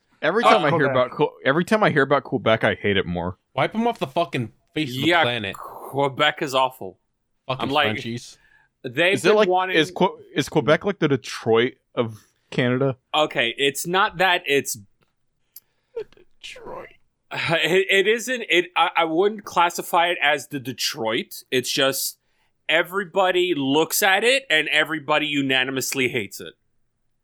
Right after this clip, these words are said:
Speaker 1: Like,
Speaker 4: At
Speaker 1: I
Speaker 4: least ev-, everybody not in Quebec.
Speaker 1: Like, I hear, like, Pat describe his interactions with locals and how p-, they treat Paige when she speaks English.
Speaker 4: Well, yeah, because,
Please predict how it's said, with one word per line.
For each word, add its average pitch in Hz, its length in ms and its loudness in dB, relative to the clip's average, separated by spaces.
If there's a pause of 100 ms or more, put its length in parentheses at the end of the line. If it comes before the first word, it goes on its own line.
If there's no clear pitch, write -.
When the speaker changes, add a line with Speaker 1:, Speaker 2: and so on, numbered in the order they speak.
(1200)
Speaker 1:
Like, 123 160 2
Speaker 4:
At 160 80 2
Speaker 1:
I 117 60 6
Speaker 4:
least 117 220 2
ev-, 185 260 2
everybody 202 540 0
not 175 320 2
in 151 180 -2
Quebec. 104 480 -8 (640)
Speaker 1:
Like, 127 140 0
I 120 60 2
hear, 131 480 2
like, 110 320 -4
Pat - 320 2
describe 113 580 2
his 113 180 -2
interactions 110 680 0
with 104 220 -4
locals 113 800 -2 (100)
and 104 380 -2 (140)
how 110 200 0
p-, - 180 -14 (180)
they 113 120 0
treat - 340 -6
Paige 117 640 -2 (320)
when 110 140 0
she 113 140 -4
speaks - 380 -2
English. 117 600 -2
Speaker 4:
Well, 139 200 0
yeah, 139 160 0
because, 135 400 -4